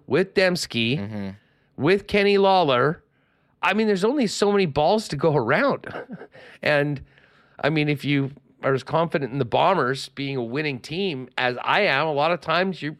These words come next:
Speaker 1: probably not even in passing situations. So I think the stats might take a hit, a bit of a hit. I don't think they'll take a hit in the win column right now. But, uh,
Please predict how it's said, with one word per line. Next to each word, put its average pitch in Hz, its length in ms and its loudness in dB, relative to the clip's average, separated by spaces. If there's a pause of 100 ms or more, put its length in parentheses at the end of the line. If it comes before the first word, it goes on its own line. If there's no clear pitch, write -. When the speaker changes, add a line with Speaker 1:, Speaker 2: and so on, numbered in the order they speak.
Speaker 1:
probably 156 300 -4
not 156 200 2
even 165 200 -2
in 147 80 -4
passing 151 420 -2
situations. 139 800 -6
So 127 260 -2 (340)
I - 80 -2
think 190 160 -2
the 185 80 -6
stats 156 560 -2
might 185 220 0
take 185 200 0
a 170 80 2
hit, 175 160 2 (160)
a 139 120 2
bit 160 160 0
of 165 80 2
a 135 100 2
hit. 175 300 0 (420)
I 143 160 2
don't 160 180 2
think 139 360 -2
they'll 127 160 -2
take 139 200 0
a 120 60 2
hit 127 320 0
in 135 160 0
the 123 80 0
win 127 300 -2
column 104 360 -2
right 101 220 -4
now. 104 240 -4
But, 107 300 -6
uh, 104 160 0